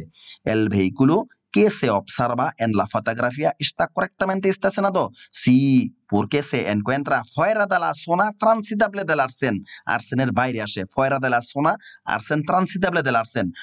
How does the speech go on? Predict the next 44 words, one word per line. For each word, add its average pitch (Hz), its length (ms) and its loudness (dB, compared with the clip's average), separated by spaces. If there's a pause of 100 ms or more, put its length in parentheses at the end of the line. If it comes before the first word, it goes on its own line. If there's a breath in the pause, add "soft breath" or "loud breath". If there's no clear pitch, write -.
fuera 143 300 2
de 131 140 -4
la 117 140 2
zona 156 340 0 (120)
transitable 196 600 0
del 131 140 0
arcén, 113 360 -2 (220 loud breath)
আর্সেনের 110 420 -2
বাইরে 107 280 0
আছে, 98 220 -4
এটা 104 140 -2
correctamente 117 560 -2
আছে। 120 300 -6 (1000 loud breath)
La 95 100 4
señal 107 440 2
de 113 120 -2
la 98 100 0
derecha 101 440 -2
que 180 180 0
indica, 127 320 2
এই 92 100 0
যে 98 100 0
ডান 120 180 -2
দিকের 123 180 -4
সিগন্যালটা 139 380 0
কি 214 140 -4
ইন্ডিকেট 160 280 2
করে? 101 180 -2
Señal 104 420 2
de 123 80 0
la 113 100 0
derecha 127 400 -2
se 147 220 -2
da 139 160 2
el 135 120 0
paso, 127 340 -2 (320 loud breath)
señal 127 300 4
de 120 100 0
la 113 100 0
derecha 139 340 -2
se 147 240 0
da 135 160 2
el 131 120 -2
paso। 123 340 -4